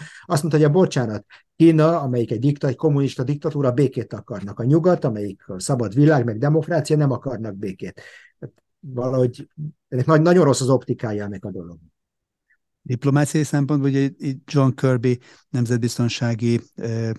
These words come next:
Speaker 2: ö, főtanácsadó volt, szóvivő volt, aki, ö,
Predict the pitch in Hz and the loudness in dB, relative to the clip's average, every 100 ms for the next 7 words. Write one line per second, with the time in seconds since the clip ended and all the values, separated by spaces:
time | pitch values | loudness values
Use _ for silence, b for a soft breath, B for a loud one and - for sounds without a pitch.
0 | _ _ - 113 123 120 123 120 - 120 | _ _ -12 -8 -6 -2 -2 -2 -2 -2
1 | 120 98 - _ - 143 127 123 120 123 | -2 -8 -20 _ 2 4 6 4 4 2
2 | 123 120 123 120 B B B - 113 113 | 0 -2 -2 -2 B B B -8 -4 -2
3 | 113 | -2